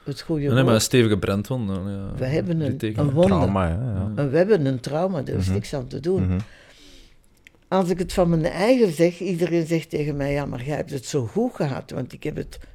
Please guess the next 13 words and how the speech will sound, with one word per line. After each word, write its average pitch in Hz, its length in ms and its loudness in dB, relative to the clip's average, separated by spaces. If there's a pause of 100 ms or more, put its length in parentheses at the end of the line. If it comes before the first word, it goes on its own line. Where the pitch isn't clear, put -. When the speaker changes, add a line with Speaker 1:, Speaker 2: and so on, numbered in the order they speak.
(120)
Speaker 1:
fantastisch - 720 -8
goed 151 220 -8
gehad. 127 420 -12
Speaker 3:
Mhm. 92 240 0 (100)
Speaker 1:
Ik - 160 -12
heb - 260 -2
liefde 175 640 2
gehad, 135 460 -4 (240)
zoveel 165 480 -2
als 165 160 -6
ik 151 160 -6
maar 117 180 -10
wou. 170 300 -6